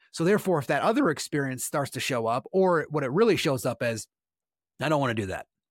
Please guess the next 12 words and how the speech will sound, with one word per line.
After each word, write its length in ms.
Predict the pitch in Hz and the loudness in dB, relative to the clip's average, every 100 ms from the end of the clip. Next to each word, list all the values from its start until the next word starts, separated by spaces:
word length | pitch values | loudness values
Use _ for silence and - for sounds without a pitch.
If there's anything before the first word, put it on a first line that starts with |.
| _ - | _ -6
or, 140 | 123 | -4
"I 40 | |
shouldn't 220 | 117 190 151 | 0 0 2
have 180 | 147 | -2
to 80 | - | -4
do 120 | 107 | -8
that," 220 | 95 85 - _ _ _ _ - | -8 -8 -10 _ _ _ _ -6
or, 220 | 131 131 | -2 2
"Life 220 | 156 185 | 2 2
should 160 | 190 156 | 0 0
be 100 | 139 | 0
different." 420 | 135 - - | -2 -4 -14